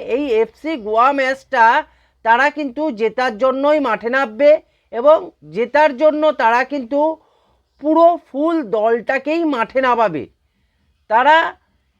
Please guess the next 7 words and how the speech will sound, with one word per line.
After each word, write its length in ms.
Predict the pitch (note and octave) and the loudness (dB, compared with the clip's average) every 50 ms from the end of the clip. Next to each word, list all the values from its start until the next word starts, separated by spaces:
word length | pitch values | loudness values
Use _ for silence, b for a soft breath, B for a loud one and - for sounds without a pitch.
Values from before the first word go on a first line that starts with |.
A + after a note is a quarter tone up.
| _ _ _ _ - | _ _ _ _ -2
এই 260 | G3+ A#3 C4+ D4+ D#4+ E4 D#4+ D4 | 0 2 2 2 0 0 -2 -2
ম্যাচটা 420 | C4+ B3+ C4 B3+ - _ - C#4+ D4+ D4+ C#4 G3+ | -2 -2 -2 -4 -6 _ 2 4 4 4 4 2
জিতে 340 | G#3+ A#3+ G#3 A3+ C4+ C4+ C#4+ D#4 D#4+ D4+ - - - F3+ G#3 | -4 -8 -6 -4 0 2 2 4 2 0 -2 -4 -4 -2 0
আইএসএলের 760 | A3+ A3+ B3 B3+ C#4 C#4+ - - D4 C#4+ D4 D4 D4+ D#4 D#4 D4+ D4+ - _ _ _ _ _ C#3 C#3+ D#3+ E3+ F#3+ | 0 0 0 -2 -4 -4 -2 0 0 2 4 6 6 6 6 4 -2 -14 _ _ _ _ _ -14 -12 -10 -8 -6
লিগের 440 | A#3 B3+ C4 A3 A3 D4+ D#4+ E4+ D#4+ C#4 B3+ | -6 -6 -6 -4 -4 -2 -2 -2 -4 -2 -2
যে 100 | D#4 D#4 D4 C#4 | 0 0 0 0
ম্যাচগুলো 500 | B3 A#3+ A#3+ G#3+ A3+ G#3+ A#3 C#4+ C#4+ D4 | -2 -2 -2 -4 -4 -4 -2 0 2 4